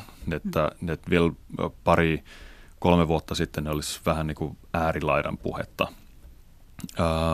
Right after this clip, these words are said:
Speaker 1: ja, mut nyt, nyt niitä on käytetty ihan vaalilupauksina. Tö, Gantzin liittouma ei niinku millään tavalla ottanut niistä niinku semmoista selkeätä pesäeroa. Ne,
Speaker 2: Mm.
Speaker 1: ne ei ole luvannut toteuttaa, mutta ei myöskään sanonut,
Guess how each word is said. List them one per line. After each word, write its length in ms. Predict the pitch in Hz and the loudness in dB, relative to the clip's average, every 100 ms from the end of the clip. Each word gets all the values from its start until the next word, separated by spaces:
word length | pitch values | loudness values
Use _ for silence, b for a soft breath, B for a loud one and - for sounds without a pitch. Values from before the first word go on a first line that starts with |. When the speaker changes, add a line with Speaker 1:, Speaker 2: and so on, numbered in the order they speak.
| 82 87 | 0 -2
Speaker 1:
ja, 160 | 90 80 | -4 -2
mut 280 | 90 90 | -2 2
nyt, 220 | 95 90 101 | 2 2 2
nyt 220 | 98 - | 2 2
niitä 240 | 87 90 | 0 2
on 240 | 87 87 87 | 2 2 2
käytetty 340 | - 87 - 90 | 2 2 2 -2
ihan 140 | 87 | 4
vaalilupauksina. 760 | 110 95 98 101 98 - 90 87 B B B B | 6 8 6 6 4 4 2 0 B B B B
Tö, 320 | - 90 87 87 | 2 6 6 6
Gantzin 440 | 98 98 92 95 90 | 6 6 6 4 6
liittouma 520 | 87 - 87 85 82 | 4 4 2 4 2
ei 60 | |
niinku 140 | 85 85 | 2 2
millään 280 | 90 90 82 | 4 6 4
tavalla 260 | 82 80 | 2 2
ottanut 320 | 80 - 82 | 2 0 0
niistä 340 | 82 85 - 80 | 2 0 0 -4
niinku 400 | 78 - 73 71 | -4 -4 -6 -4
semmoista 360 | 78 73 - | -6 -6 -6
selkeätä 520 | - 85 78 78 80 - | -2 0 0 -2 -6 -6
pesäeroa. 720 | - - - - - 80 87 - - | -6 -4 -2 -2 -2 -4 -6 -14 -4
Ne, 120 | 80 | 0
Speaker 2:
Mm. 80 | 90 | 2
Speaker 1:
ne 100 | 85 - | 0 0
ei 180 | 92 87 | 2 4
ole 100 | 87 | 6
luvannut 360 | 90 87 85 - | 6 4 2 0
toteuttaa, 600 | 139 131 98 - 90 85 B B B - | 4 4 4 2 0 0 B B B -4
mutta 280 | 90 - | 0 4
ei 60 | 87 | 6
myöskään 420 | 87 82 - 85 | 4 2 2 2
sanonut, 440 | 87 85 80 78 | 2 2 2 0